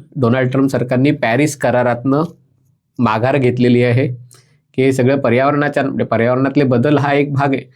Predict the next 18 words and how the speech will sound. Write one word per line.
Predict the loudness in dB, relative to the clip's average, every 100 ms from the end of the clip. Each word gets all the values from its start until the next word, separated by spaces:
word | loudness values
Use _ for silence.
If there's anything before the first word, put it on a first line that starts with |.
| _ _ _ -2
पर्यावरणाच्या | 0 2 2 0 0 0
बदलावर | 2 2 2 2
उगाच | 2 2 0 0
तुम्ही | 0 2
टार्गेट | 0 0 0 0
ठेवायचं | 2 2 0 -2
की | 0
आम्ही | 2 0
शंभर | 0 0 0
टक्के | -2 -4 -4
स्वच्छ | -2 -4 0
ऊर्जा | 2 2 0
करणार, | -2 -2 -2 -4 -8 _ _ _ -4
कार्बन | -2 0 2
न्यूट्रल | 2 2 2
होणार | 2 2 2
दोन | 2 2
हजार | 2